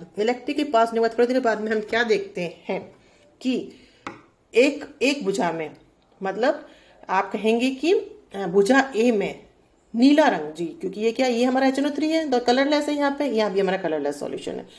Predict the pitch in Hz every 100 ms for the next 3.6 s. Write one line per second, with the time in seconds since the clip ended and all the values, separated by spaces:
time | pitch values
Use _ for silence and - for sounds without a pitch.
0 | - - - 254 247 277 269 - 277 285
1 | 226 220 262 240 247 240 226 226 233 220
2 | 220 226 254 262 220 196 247 - 214 240
3 | 277 254 247 277 381